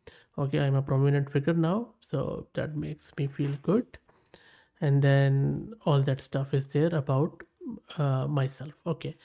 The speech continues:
so now let me clear the screen, and now let's try out the local method.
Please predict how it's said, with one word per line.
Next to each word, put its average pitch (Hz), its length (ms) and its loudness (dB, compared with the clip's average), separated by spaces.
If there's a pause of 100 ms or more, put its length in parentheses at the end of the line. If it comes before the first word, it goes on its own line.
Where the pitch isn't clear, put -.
(340)
so 143 280 4
now 147 320 4
let 139 220 2
me 147 100 4
clear 143 280 4
the 139 180 2
screen, 196 420 0 (120)
and 135 420 2
now 139 140 4
let's 135 260 0
try 135 220 2
out 135 200 -2
the 139 120 0
local 147 360 2
method. 180 560 0